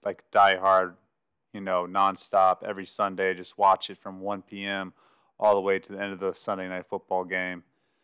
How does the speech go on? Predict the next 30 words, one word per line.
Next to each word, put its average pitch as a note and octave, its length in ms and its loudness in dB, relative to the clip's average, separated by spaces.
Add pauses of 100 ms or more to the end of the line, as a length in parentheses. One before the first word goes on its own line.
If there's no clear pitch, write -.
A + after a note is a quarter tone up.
(580)
And G2+ 640 2
just - 260 -4
through A2+ 200 0
all A#2 260 8
of G#2 80 2
this, G2+ 180 -4
I've F#2+ 160 2
learned G2+ 220 -4
so G#2+ 280 4
much. G2 640 2 (120)
And G2+ 120 -14
then G2+ 80 -4
I F#2+ 100 2
played A#2 440 4
college A#2+ 420 4
football A2+ 680 4 (340)
at G#2 160 2
the - 160 -10
F A#2 160 4
C A2+ 240 0
S G#2+ 220 0
level. A#2 480 2 (1700)
And A2 240 4
I G#2 60 6
played B2 260 6
with G#2+ 160 -2
teammates B2 420 2
that A2 140 4
were G#2 100 2
drafted, B2+ 720 4